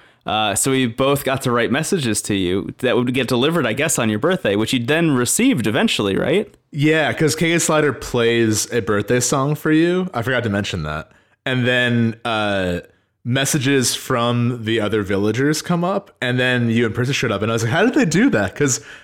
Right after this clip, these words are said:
Speaker 2: uh, I had other friends, like, write to me in the game, which is very nice.
Speaker 1: Mm-hmm.
Speaker 2: I got, like, letters from them.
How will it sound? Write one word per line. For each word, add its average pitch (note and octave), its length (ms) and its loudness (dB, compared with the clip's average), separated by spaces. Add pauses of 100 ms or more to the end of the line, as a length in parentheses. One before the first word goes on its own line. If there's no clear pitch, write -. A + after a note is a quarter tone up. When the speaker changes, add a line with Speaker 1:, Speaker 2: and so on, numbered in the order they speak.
(180)
Speaker 2:
uh, C#3 40 -2
I C3+ 260 0
had E3 80 2
other D#3+ 180 2
friends, C3+ 320 0
like, A2 120 0
write A2 320 0
to - 120 -2
me G#2+ 220 0
in F#2+ 120 0
the F#2 80 0
game, G2 400 -2
which - 140 -8
is F#2 60 -8
very F2 260 -2
nice. E2 500 -4
Speaker 1:
Mm-hmm. A2+ 140 0
Speaker 2:
I A2+ 60 2
got, G#2 120 -2
like, F#2+ 140 -6
letters F#2+ 380 -2
from F#2 160 -6
them. F2 280 -6